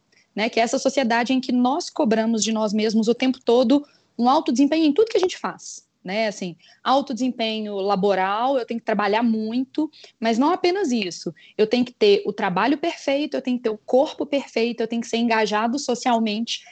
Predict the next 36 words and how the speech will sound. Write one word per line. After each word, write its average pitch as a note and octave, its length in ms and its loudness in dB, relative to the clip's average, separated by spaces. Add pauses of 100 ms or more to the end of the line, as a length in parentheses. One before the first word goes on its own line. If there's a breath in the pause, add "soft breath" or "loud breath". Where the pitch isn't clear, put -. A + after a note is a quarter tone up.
(160 loud breath)
eu - 80 -2
tenho B3 140 2
que - 40 -4
saber A3+ 200 4
de A3+ 100 2
tudo E4 200 -2
que F4+ 60 -2
acontece C#4 440 0
no C4 80 6
mundo, B3+ 300 4
porque, - 180 -2
poxa, A#3 420 2
todo C4 280 -4
mundo G4 200 0
sabe C#4+ 440 0
de G3 120 0
tudo A3 240 -4
que - 60 -2
acontece G3 480 -2
no F#3+ 80 0
mundo. D#3+ 260 -2 (500 loud breath)
Então, C#4+ 300 2
internalizando C#4 960 2 (240)
essa A#3+ 340 -2
exigência, G#3+ 840 -6 (440 loud breath)
segundo D4 520 0
ele, D4 340 2
a - 60 -4
gente C#4+ 220 -6
acaba C4+ 280 -4
adoecendo C4+ 540 -4
como E4 240 -6
sociedade C4+ 500 -2
e D4 40 -6
como C#4 160 -4
indivíduo. C#4 440 -2